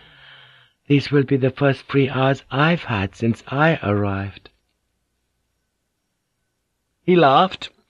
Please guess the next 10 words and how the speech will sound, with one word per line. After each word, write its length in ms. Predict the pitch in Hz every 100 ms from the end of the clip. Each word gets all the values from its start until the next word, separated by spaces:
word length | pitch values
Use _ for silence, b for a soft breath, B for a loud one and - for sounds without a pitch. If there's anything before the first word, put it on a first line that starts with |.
| _ _ _ _ _ _
She 180 | - 135
was 160 | 117
wearing 260 | 120 117 113
a 60 | 110
thick 440 | - 127 - - -
cotton 520 | 123 120 - 113 107
bathing 640 | 123 123 117 98 92 92
robe 540 | 92 92 117 151 139
tied 420 | - 110 107 104 95
loosely, 680 | 101 - 113 147 180 151